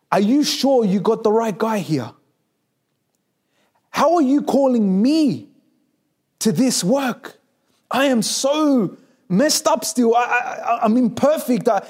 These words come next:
I'm a sinful person. I have struggles and weaknesses. Like, how have you called me?"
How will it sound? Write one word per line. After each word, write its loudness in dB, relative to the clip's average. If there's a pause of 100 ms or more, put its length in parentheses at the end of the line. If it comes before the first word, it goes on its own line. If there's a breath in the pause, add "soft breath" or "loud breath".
(140 loud breath)
I'm 2
a 0
sinful 0
person. 0
I 0
have -2 (120)
struggles 0
and 2
weaknesses. 0
Like, -2 (160 loud breath)
how -2
have -2
you 0
called 0
me?" 0